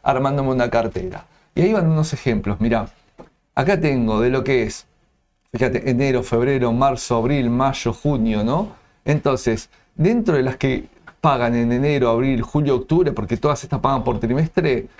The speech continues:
acá les tiro algunas opciones de empresas que para mí son buenas compañías de largo plazo y que pagan un buen rendimiento de dividendo.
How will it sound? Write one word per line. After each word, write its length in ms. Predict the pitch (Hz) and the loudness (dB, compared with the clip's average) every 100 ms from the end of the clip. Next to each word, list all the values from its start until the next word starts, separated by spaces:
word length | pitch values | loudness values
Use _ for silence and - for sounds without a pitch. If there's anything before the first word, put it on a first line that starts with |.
| - | -6
acá 240 | 165 165 | -2 0
les 140 | 214 170 | 0 2
tiro 160 | 156 | 2
algunas 340 | 151 147 143 - | 2 0 -2 -2
opciones 420 | 131 - 165 147 | -4 0 0 0
de 140 | 117 120 | 0 0
empresas 540 | 120 135 127 123 107 | 0 0 0 0 -4
que 100 | - | -2
para 220 | 110 120 | 0 0
mí 280 | 127 131 107 - _ | 0 0 -2 -8 _
son 300 | - - 123 | -6 -2 2
buenas 240 | 143 202 175 | 2 2 0
compañías 840 | 147 127 139 156 151 143 143 - _ - _ - | 0 0 0 2 0 -2 -4 -12 _ -20 _ -6
de 100 | 101 | 0
largo 380 | 117 175 175 165 | 2 2 0 2
plazo 420 | 165 160 - 185 | 0 0 0 -2
y 100 | 131 | -2
que 120 | 117 | -4
pagan 260 | 135 147 165 | 0 0 2
un 220 | 139 135 | 0 0
buen 220 | 151 175 | 2 2
rendimiento 480 | 160 139 117 127 127 | 0 0 0 0 0
de 80 | 123 | 0
dividendo. 600 | 110 104 101 98 95 92 | 0 0 -2 -4 -6 -10